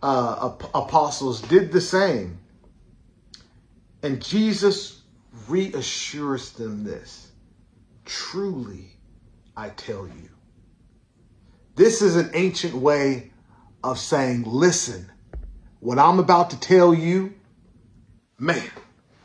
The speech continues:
this, you can take this to the bank." "No one who has left home, brothers, sister, mother,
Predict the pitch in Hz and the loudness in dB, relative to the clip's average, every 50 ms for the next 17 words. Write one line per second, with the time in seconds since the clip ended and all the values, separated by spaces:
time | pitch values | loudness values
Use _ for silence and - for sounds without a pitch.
0 | _ _ _ _ _ _ _ _ _ _ _ _ 117 - - - - - - 135 | _ _ _ _ _ _ _ _ _ _ _ _ 6 6 6 6 6 0 -8 -8
1 | 175 - - 135 127 - - 123 - - - - 156 - - - - 135 117 107 | -4 -2 -2 -2 -2 -4 -4 -4 -4 -4 -4 -6 -6 -6 -6 -6 -6 -6 -6 -4
2 | 95 139 113 95 - - - - - _ _ _ _ _ _ _ _ _ _ _ | -4 -4 -4 -6 -8 -14 -20 -20 -20 _ _ _ _ _ _ _ _ _ _ _
3 | _ _ _ _ _ _ _ _ _ _ _ _ _ _ _ - - - - - | _ _ _ _ _ _ _ _ _ _ _ _ _ _ _ -20 -20 -20 -20 -20
4 | _ - - _ _ _ _ _ _ _ _ _ _ _ _ _ _ _ _ _ | _ -20 -20 _ _ _ _ _ _ _ _ _ _ _ _ _ _ _ _ _
5 | - 110 120 127 143 165 208 233 247 247 214 214 214 196 175 175 165 151 135 - | -8 -4 -2 2 4 6 8 8 8 6 6 4 4 4 4 4 4 4 2 2
6 | 135 139 123 - - - - 180 185 175 147 117 101 87 87 - - - - _ | 0 -2 -2 -4 -6 -6 -4 -2 0 0 0 -2 -4 -8 -12 -16 -20 -20 -20 _
7 | _ _ _ _ _ _ - - 156 175 175 - 107 107 90 85 85 - - - | _ _ _ _ _ _ -2 2 4 4 4 2 0 -4 -8 -10 -14 -18 -20 -18
8 | - - - - 202 196 - - - - 101 90 85 95 117 151 196 190 143 117 | -14 -8 0 2 2 2 2 0 -6 -12 -14 -12 -8 -4 2 4 4 4 4 2
9 | 104 90 | -2 -6